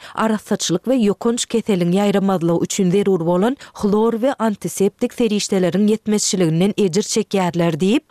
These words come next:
hassahananyň ýene bir saglyk işgäri anonimlik şertinde aýtdy. Mundan başga da saglyk işgärleri hassahanany tagta we tiň basandygyny, bularyň näsaglaryň endamyny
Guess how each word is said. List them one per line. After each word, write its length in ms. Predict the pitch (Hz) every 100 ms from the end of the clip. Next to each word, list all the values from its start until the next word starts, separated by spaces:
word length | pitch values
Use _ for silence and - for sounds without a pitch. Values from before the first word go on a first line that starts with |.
| _
hassahananyň 840 | 240 226 233 233 208 202 175 180
ýene 280 | 190 214 240
bir 100 | 277
saglyk 420 | - 226 190 - -
işgäri 520 | 208 - 196 175 254
anonimlik 600 | 226 220 202 175 175 -
şertinde 560 | - 214 - 190 165
aýtdy. 640 | 185 208 - - 196 175 143 - -
Mundan 360 | 202 196 185 190
başga 260 | - 196
da 80 | 185
saglyk 360 | - 196 180 -
işgärleri 580 | 202 - 196 185 190
hassahanany 880 | 269 - 196 196 202 185 185 180 233 - -
tagta 340 | - 220 190 262
we 120 | 220
tiň 280 | - 233 196
basandygyny, 800 | 196 214 196 185 185 196 175 143 - -
bularyň 360 | 202 202 180 185
näsaglaryň 560 | 202 - 196 180 170 180
endamyny 640 | 208 202 196 190 170 175